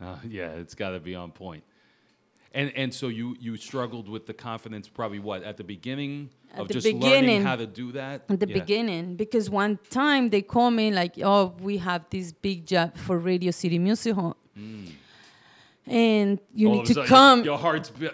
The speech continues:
Speaker 1: pounding, right?
Speaker 2: <laughs>
Speaker 1: It's
Speaker 2: I'm like,
Speaker 1: "What the"
Speaker 2: "Okay."
Speaker 1: <laughs>
Speaker 2: So you have to come and talk to the designers and da, da, da. I'm like,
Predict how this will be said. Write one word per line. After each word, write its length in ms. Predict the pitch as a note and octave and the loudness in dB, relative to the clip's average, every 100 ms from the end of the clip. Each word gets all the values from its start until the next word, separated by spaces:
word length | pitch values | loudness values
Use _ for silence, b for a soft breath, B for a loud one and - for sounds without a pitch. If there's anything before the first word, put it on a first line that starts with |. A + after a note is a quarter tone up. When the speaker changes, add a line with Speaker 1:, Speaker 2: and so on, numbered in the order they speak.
| D3+ | -8
Speaker 1:
pounding, 380 | D3 D#3+ C#3+ C#3+ | -4 -4 -2 2
right? 120 | F3 | 8
Speaker 2:
<laughs> 240 | - - B3+ C4 | 8 8 6 2
Speaker 1:
It's 200 | A#3 - | -2 8
Speaker 2:
I'm 260 | G#4 E4+ D#4 | 10 10 10
like, 220 | C#4+ - | 10 10
Speaker 1:
"What 200 | C4 C4+ | 8 10
the" 60 | D#4+ | 8
Speaker 2:
"Okay." 460 | B3 B3 D#4 G#3 - | 8 8 2 -2 -2
Speaker 1:
<laughs> 600 | D#4+ - C4 - - A3 - b b b b b - | -6 -8 -10 -10 -12 -14 -18 b b b b b -16
Speaker 2:
So 140 | - A3 | 0 4
you 140 | A#3 | 6
have 160 | A#3 - | 4 0
to 80 | - | -2
come 280 | A#3 A#3+ | 2 4
and 120 | A#3 G#3+ | 2 0
talk 180 | G#3 | -2
to 100 | G#3+ | -4
the 80 | - | -8
designers 800 | - F#3 B3+ D4 C#4 G#3 G#3+ A3 | -8 -4 0 2 0 -2 -4 -4
and 140 | F#3 F3+ | -4 -2
da, 80 | |
da, 120 | G3+ G3+ | -2 -2
da. 140 | G#3+ | -2
I'm 140 | G#3 | -2
like, 220 | F#3 F3 | -4 -6